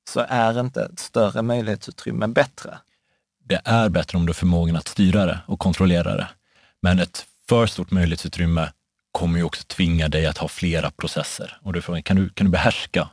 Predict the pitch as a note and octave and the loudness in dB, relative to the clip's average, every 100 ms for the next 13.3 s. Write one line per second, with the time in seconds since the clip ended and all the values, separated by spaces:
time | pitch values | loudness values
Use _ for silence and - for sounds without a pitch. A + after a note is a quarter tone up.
0 | _ - D#2+ E2 - F2 E2 D#2 - F2+ | _ -4 -2 -2 -2 -4 -2 -4 -2 -2
1 | D#2+ D#2+ F2+ - F#2 D3+ F#3+ F3 - F3+ | -2 -2 -6 -6 -4 -4 -4 -4 2 4
2 | G3+ E3+ - A#2+ G#2+ C#3 D#3 D3+ E3+ E3+ | 4 2 0 -2 -4 -2 -4 -2 0 0
3 | E3 D#3 D3 G#2 G#2+ G#2+ - A2 G#2+ A2 | 0 -2 -2 -2 -2 -4 -2 -2 -2 -6
4 | B2 C#3 - - D#3+ C#3 - - B2+ A#2+ | -8 -6 -6 -4 0 -2 -2 -6 -2 -2
5 | A2+ A#2 - - A2 G#2+ G#2+ A2 - B2+ | 0 -4 -2 -2 -2 -2 2 2 2 0
6 | B2 A2 G#2+ G#2 G#2+ G#2 A#2 - A#2+ A2+ | 2 2 2 0 -2 -2 -4 -4 -2 0
7 | - D#3 B2 G2 F2 - C#3 - C3+ C3+ | 0 0 0 0 0 -2 -2 2 2 2
8 | D#3+ _ - - - C3 - - A#2 - | -2 _ -20 -12 -2 -2 0 2 2 2
9 | A#2+ A#2 A2+ D#3 E3 D#3+ D#3 D3 C#3 - | 2 2 2 2 2 0 2 0 0 0
10 | C#3+ C#3 B2 A#2+ B2 A#2 - B2+ A2 - | 0 2 -2 -2 -4 -6 -2 0 0 -2
11 | G#2 - G#2+ G2+ G2+ G#2+ G#2+ G2+ G#2 C3+ | -6 0 2 4 2 -2 -2 -2 0 0
12 | C#3+ C3+ A#2+ A#2+ A#2 A2 A2+ D#3+ D3+ A#2 | 0 -2 2 4 2 0 0 2 0 0
13 | B2+ D#3+ F3 | -2 0 0